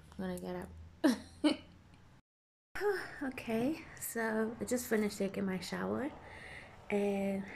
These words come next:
now the hard part <laughs> comes. What am I going to wear? What am I gonna wear? <sighs>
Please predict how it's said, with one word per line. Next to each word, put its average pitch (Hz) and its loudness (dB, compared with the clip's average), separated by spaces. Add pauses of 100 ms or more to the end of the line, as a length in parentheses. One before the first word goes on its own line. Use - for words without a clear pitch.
(160)
now 208 4
the 202 -4
hard 196 -4 (100)
part 190 0
<laughs> - -
comes. - 4 (1200)
What 196 0 (240)
am 185 0
I 180 0
going 185 -2
to 202 -4
wear? 190 -4 (960)
What 208 2
am 220 2
I - 2
gonna 190 0 (3000)
wear? - -
<sighs> 294 8